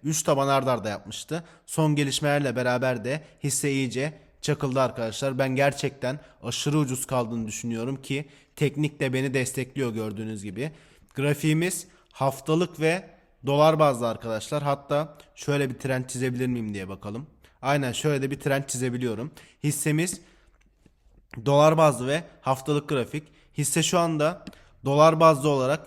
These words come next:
iki yüz haftalık ve beş yüz haftalık hareketli ortalamasına gelmiş durumda ve yaklaşık olarak dört haftadır burada bir dip çalışması yapıyor arkadaşlar. Buranın aşağısına kesinlikle kırmıyor ve şu an fark ettiğim burada bir trend destek bölgemiz var.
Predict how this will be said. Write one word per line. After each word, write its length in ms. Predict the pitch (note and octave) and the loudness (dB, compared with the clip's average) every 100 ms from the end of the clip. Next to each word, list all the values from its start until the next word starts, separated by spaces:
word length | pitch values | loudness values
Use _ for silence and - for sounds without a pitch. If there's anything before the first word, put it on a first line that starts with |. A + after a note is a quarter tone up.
| - | -14
iki 200 | B2+ E3 | -2 2
yüz 200 | E3 D3+ | 2 4
haftalık 540 | C#3 - C#3+ D3+ - | 2 2 -2 -2 -4
ve 200 | C#3 C#3 | -4 0
beş 240 | D3 D3+ D#3+ | 2 2 -2
yüz 180 | - | 0
haftalık 420 | C#3+ C3 C#3+ C#3 D3+ | 0 0 -2 0 2
hareketli 420 | C3 D3 C3+ C3 | 2 -2 -4 -4
ortalamasına 800 | B2+ C3+ A#2+ A#2 - B2+ D3+ - - _ - | -4 -2 -2 -2 -4 -2 -2 -6 -20 _ -6
gelmiş 480 | C3 C3 D3 D3+ - | -2 0 0 -2 -4
durumda 360 | C3+ A#2+ B2+ | -2 0 2
ve 60 | C#3+ | 4
yaklaşık 480 | C#3 A#2 C#3+ C#3 D3 | 2 2 -4 -4 -2
olarak 380 | C#3 B2 D#3 - - - A#2+ | -2 0 -4 -8 -20 -8 2
dört 240 | D#3 D#3+ | 2 4
haftadır 560 | D#3+ - C3+ B2+ C#3+ C3+ | 2 2 -4 -2 -4 -2
burada 300 | C#3 C3+ C3 | -2 0 0
bir 120 | B2 | 0
dip 180 | C3+ C3+ | -4 -4
çalışması 500 | C3+ A#2+ - A#2 C#3 | -4 -4 -6 -6 -4
yapıyor 260 | A#2+ B2+ | -4 -2
arkadaşlar. 600 | A#2 G#2+ G#2+ G2 - C#3+ - - - _ - | -2 -2 -8 -8 -6 -6 -8 -20 -20 _ -10
Buranın 380 | A#2+ C#3+ C#3+ C3 | -2 2 2 0
aşağısına 520 | B2+ - C3 - C3+ | -2 0 -2 -2 -4
kesinlikle 600 | C#3 B2+ C#3 C#3 C#3 B2 | -2 -2 -2 -4 -6 -6
kırmıyor 440 | A#2 G#2+ G#2+ C3 D#3 - _ - | -6 -6 -6 -6 -8 -20 _ -6
ve 300 | B2+ D#3+ E3 - | -2 -2 -4 -18
şu 240 | - - D#3+ | -8 4 6
an 100 | E3 | 6
fark 320 | E3 D#3 D3 | 6 4 2
ettiğim 440 | D3 - C#3+ E3+ - - - | -6 -4 -4 -4 -8 -20 -6
burada 320 | C#3 D3 D3+ | -2 0 2
bir 220 | D#3 D#3 | 0 -4
trend 320 | - D3+ C#3+ - | 0 2 2 0
destek 400 | C#3 D3 C3+ C#3 | -2 -2 -2 -2
bölgemiz 460 | C3 C#3 C#3+ B2 | 0 0 0 -2
var. 180 | A#2+ | -2